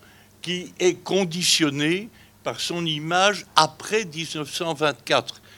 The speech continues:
c'est-à-dire quand il abandonne la politique expansionniste d'après-guerre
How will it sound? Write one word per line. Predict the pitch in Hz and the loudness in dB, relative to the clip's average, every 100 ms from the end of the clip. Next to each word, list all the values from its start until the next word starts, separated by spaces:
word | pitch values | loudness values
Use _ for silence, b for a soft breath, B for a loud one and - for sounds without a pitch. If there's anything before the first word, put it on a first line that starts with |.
| B - | B -16
c'est-à-dire | - 131 143 151 180 156 | -8 -2 -2 0 -2 -4
quand | 147 143 151 | -4 -6 -6
il | 139 | -4
abandonne | 185 170 175 170 151 139 113 95 - B B | -4 0 -2 -2 -2 -2 -2 -10 -18 B B
la | 113 131 | 0 0
politique | 180 160 156 139 170 143 - | 2 0 0 -4 -6 -6 0
expansionniste | 190 - - - 156 147 - 147 139 143 - - | -2 0 -4 4 4 4 2 0 0 -2 -2 -6
d'après-guerre | 117 107 - 107 101 135 196 233 | -2 -4 -4 -10 -4 0 0 0